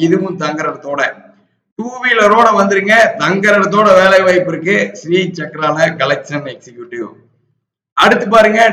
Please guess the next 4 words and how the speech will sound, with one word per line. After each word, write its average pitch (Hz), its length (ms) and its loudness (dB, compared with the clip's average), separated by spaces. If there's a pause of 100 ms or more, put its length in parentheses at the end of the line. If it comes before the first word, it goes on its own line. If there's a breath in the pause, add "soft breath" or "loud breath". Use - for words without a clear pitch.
டிரைவர் 226 540 4
ஹெவி. 185 320 2 (1300)
ஸ்ரீ 208 200 -4 (160)
சக்ரால 202 440 2